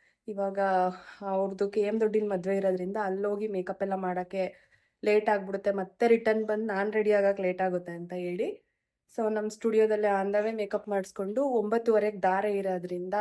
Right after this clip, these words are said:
almost ಟೈಮ್ ಕ್ಯಾಶ್ ಮಾಡ್ಬೋದು. ಹಂಗಾಗಿ ಇಲ್ಲೇ ರೆಡಿ ಆಗಕ್ಕೆ ಅಂತ ಬಂದಿದ್ದಾಳೆ. So ಇವಾಗ ನಾನೂನು ಪೂಜೆ ಎಲ್ಲ ಮುಗೀತು.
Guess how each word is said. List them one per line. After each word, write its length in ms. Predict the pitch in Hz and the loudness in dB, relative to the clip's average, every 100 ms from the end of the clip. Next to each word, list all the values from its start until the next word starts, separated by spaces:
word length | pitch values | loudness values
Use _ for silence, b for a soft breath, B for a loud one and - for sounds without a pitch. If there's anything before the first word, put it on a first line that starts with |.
| 196 180 - B B B 214 | -2 -4 -10 B B B -4
almost 420 | 214 214 220 - | -2 -2 -4 -6
ಟೈಮ್ 220 | 214 208 | -4 -2
ಕ್ಯಾಶ್ 320 | 208 185 185 | 0 -2 -2
ಮಾಡ್ಬೋದು. 460 | 202 185 175 180 214 - b b b b - | -6 -8 -6 -6 -6 -10 b b b b -8
ಹಂಗಾಗಿ 380 | 226 220 220 226 | -4 -2 -2 0
ಇಲ್ಲೇ 260 | 202 214 | 2 2
ರೆಡಿ 220 | 214 196 | 4 4
ಆಗಕ್ಕೆ 340 | 196 190 185 202 | 2 0 -4 -2
ಅಂತ 180 | 185 185 | -4 -4
ಬಂದಿದ್ದಾಳೆ. 680 | 185 180 180 185 202 - _ _ _ _ | -6 -4 -4 -4 -4 -6 _ _ _ _
So 200 | 214 202 | -12 -10
ಇವಾಗ 360 | 202 196 196 196 196 185 B B - | -8 -6 -4 -2 -4 -4 B B -4
ನಾನೂನು 440 | 220 208 214 214 | 0 2 2 0
ಪೂಜೆ 360 | 208 208 202 208 | -2 -2 0 2
ಎಲ್ಲ 260 | 196 196 | 2 2
ಮುಗೀತು. 880 | 190 190 180 196 190 - 214 202 _ | -2 -2 -2 -4 -6 -2 -2 -4 _